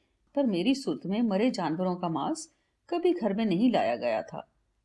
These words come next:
सो इसी वजह से दादी की ऐसी बातों में दिलचस्पी और बढ़ने लगी थी। हमलों से कुछ अरसा पहले सारी जम्हाली के घरों में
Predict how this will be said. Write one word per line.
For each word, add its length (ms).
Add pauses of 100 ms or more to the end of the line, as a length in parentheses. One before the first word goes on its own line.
(140)
सो 300
इसी 240
वजह 300
से 240
दादी 300
की 160
ऐसी 320
बातों 340
में 180
दिलचस्पी 760 (240)
और 180
बढ़ने 340
लगी 260
थी। 280 (2000)
हमलों 280
से 160
कुछ 280
अरसा 260
पहले 360
सारी 420
जम्हाली 480
के 140
घरों 240
में 200